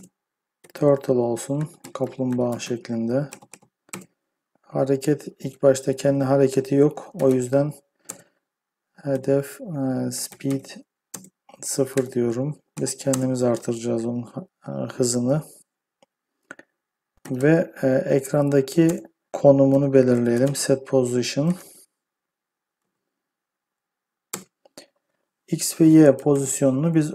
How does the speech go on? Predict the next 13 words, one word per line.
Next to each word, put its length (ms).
otomatik 560
olarak 340
almak 280
istiyoruz. 420
Bunun 220
için 280
random 480
kütüphanesini 720
eklememiz 540
gerekiyor. 600
Burada 380
şimdi 320
import 680